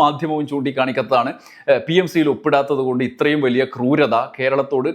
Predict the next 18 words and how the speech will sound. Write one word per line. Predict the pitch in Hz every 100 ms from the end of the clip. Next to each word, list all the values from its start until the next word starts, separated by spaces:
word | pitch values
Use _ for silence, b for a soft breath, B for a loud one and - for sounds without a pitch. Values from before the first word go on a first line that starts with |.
| 131
കേന്ദ്ര | 127 139 127
ഭരണകൂടം | 131 127 123 131 -
കാണിക്കുന്നുണ്ട് | 127 120 127 117 120
എന്നുള്ളത്. | 113 110 95 b b -
ബ്രിട്ടാസ് | 185 185 180
അത് | 156 143
വീണ്ടും | 139 135 - - -
നിരന്തരം | 170 185 202 175
പറയുന്നതാണ്, | 175 165 143 143
അദ്ദേഹം | 143 139
അത് | 123
ചൂണ്ടിക്കാണിച്ചു. | 123 110 113 107 107 120
അപ്പോൾ | 160 B B - 139
ധർമ്മേന്ദ്ര | 139 175 196 190 151
പ്രധാൻ | 147 143
പറഞ്ഞ | 135 131 117
മറുപടി | 110 127 117 -
ഇങ്ങനെയാണ്. | 110 104 87